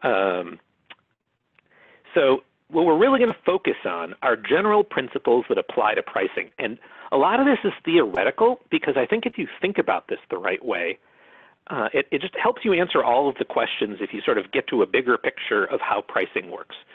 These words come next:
So we'll talk about some of the Medicare-specific rules, a little bit about antitrust, um, and then just the problems that pop up with inconsistent pricing. So many of you know I like storm ch-, chasing. You will tell this is not a recent picture.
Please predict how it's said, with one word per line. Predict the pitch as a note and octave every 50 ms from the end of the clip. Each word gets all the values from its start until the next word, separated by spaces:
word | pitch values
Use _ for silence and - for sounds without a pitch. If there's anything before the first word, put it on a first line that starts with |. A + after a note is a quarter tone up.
| - - - - -
So | - F3+
we'll | D#3+ E3
talk | D#3 - F3 E3+ -
about | C#3+ D3 - - -
some | G3+ G3+
of | A3+ F#3+
the | D#3+ F#3
Medicare-specific | D#3+ E3 D#3+ D#3+ - - D3 D3 - - - A2 - - - - - -
rules, | G3 F#3+ F3+ F3+ E3+ B2
a | A2
little | A#2+ C3 A#2+
bit | G2+ G2+
about | F#2+ F2+ E2+ E2+ G#2
antitrust, | C#3+ F3 F3 E3 E3+ D#3+ D3+ - E3+ D3 D3 C#3 - - - - - - - - - - - - -
um, | C#3 A#2 G#2+ G#2+ G#2 G2 G2 G2+ - -
and | - C#3+ B2+
then | C3 B2+ B2
just | C3 - - _ _ _
the | - -
problems | - - - A2+ A2+ B2+ A#2+ A#2 G#2+ G#2 - -
that | G#2+ -
pop | - - G2 - -
up | G#2 G2 -
with | A2 -
inconsistent | - F#2+ F#2 - G#2 - - - - - - F2 -
pricing. | - - F#2 F2+ - - - - _ _ _ _ _ _ _ _ _ _ _ _ _ - - - -
So | F#3 E3 E3 D#3 - - - - - - - - - - _ _ _ _ _ _ -
many | D#3 E3+ G3+ A3+ B3 B3
of | A#3 D#3+
you | F#3+ G3+
know | F3+ F3+ F3+ F3+ F3+
I | D3 D3+ C#3+
like | C#3 C#3 C#3 D3+ E3 - -
storm | - - C#3+ C3+ C3 C3+
ch-, | B2+ - - B2+ C3 C3+ -
chasing. | - - A#2 A2+ - - A2+ A2+ A#2+ -
You | D3 D#3 G3
will | G#3 F#3
tell | - - B3 C4+
this | - A3+ - -
is | - B2+ G#2+
not | A2 A2+ E3 G#3 C#3+ G2+ - - _ _ -
a | - A2
recent | G#2 G#2 G#2+ C3+ C#3+ - D3 C3 - -
picture. | - - - - - - -